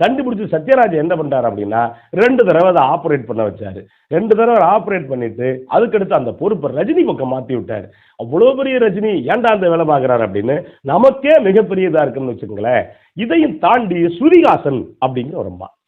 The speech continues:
ஸ்ருதிஹாசன் என்ன பண்ணாரு அப்படின்னா, சொல்றாங்க ஒரு சில பேர், நடிக்க வச்சுட்டாருங்க. ஒரே அழுகை. ஏன்பா அழிக்கிறது, அழுகிறது மட்டும் நடிப்புன்னு யார் யார் சொன்னது? ஆனா ஸ்ருதிஹாசனுக்கு ஒரு சொல்லியிருப்பார் போல இருக்கு. என்ன அப்படின்னா, உன்னை எந்த காட்சியில காட்டுறனோ,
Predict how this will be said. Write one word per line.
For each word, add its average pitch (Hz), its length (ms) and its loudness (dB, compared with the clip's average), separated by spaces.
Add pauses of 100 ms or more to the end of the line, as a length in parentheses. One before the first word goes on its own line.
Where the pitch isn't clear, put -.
ஸ்ருதிஹாசன் 262 640 2
என்ன 190 180 2
பண்ணாரு 156 280 2
அப்படின்னா, 131 640 -6 (400)
சொல்றாங்க 226 280 2
ஒரு 160 120 -2
சில 147 140 -4
பேர், 131 280 -4
நடிக்க 226 800 -2
வச்சுட்டாருங்க. 139 600 -2
ஒரே 160 320 -4
அழுகை. 233 580 0
ஏன்பா 170 260 -4 (100)
அழிக்கிறது, 254 380 0
அழுகிறது 226 480 0
மட்டும் 196 340 -4
நடிப்புன்னு 151 300 -2
யார் 139 200 -4
யார் 123 120 -6
சொன்னது? 107 560 -12 (260)
ஆனா 214 440 0 (340)
ஸ்ருதிஹாசனுக்கு 262 520 2
ஒரு 170 140 0
சொல்லியிருப்பார் 190 460 -2
போல 101 140 -4
இருக்கு. 98 180 -6
என்ன 214 200 0
அப்படின்னா, 131 440 -6 (320)
உன்னை 190 300 2
எந்த 302 360 4
காட்சியில 214 340 0
காட்டுறனோ, 143 520 -2